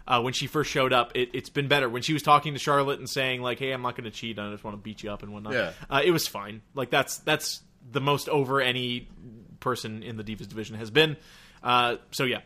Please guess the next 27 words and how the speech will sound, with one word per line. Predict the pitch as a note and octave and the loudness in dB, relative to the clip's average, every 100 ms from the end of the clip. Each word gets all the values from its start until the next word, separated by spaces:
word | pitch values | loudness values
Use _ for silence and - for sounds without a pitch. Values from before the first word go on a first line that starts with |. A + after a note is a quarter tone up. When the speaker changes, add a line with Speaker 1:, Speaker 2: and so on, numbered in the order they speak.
| _ | _
Speaker 1:
Brie | C3 A2+ C#3+ D3 C#3 | -20 -6 -2 0 0
and | B2+ A#2 | 0 0
Charlotte | D3 D3 D3 | 2 4 2
had | B2+ | 0
a | A#2+ | -2
pretty | - A#2+ - | -2 -6 -10
standard | - B2+ C3 B2+ | -2 0 0 -2
match. | C3 D#3 D3+ - - - - | 2 2 2 -2 -6 -14 -12
A | D3 | 0
couple | D#3 C#3 | 0 2
miscues, | C#3+ - - D3 C#3+ | -2 -2 0 2 2
as | C#3 B2 | 2 0
you | C3 | -2
would | B2 | -6
expect | - D#3+ - - | 0 0 0 -4
from | G2+ | -4
Speaker 2:
Yeah. | F2 | 0
Speaker 1:
Brie | D#3 | 0
Bella. | D3+ D#3+ D#3+ D#3 - - - | 2 4 4 2 -2 -20 -2
Uh, | B2+ B2+ B2+ C3 D3 - | 4 6 6 6 4 -2
<laughs> | A3 | -2
but | F#3+ E3+ E3 D#3+ - - | 4 8 8 6 -12 0
all, | D3+ | 2
all | D3+ D#3+ D#3+ | 4 4 4
in | D3 | 6
all, | C3+ C3 - | 4 2 -4
was, | B2+ B2 - | -4 -2 -6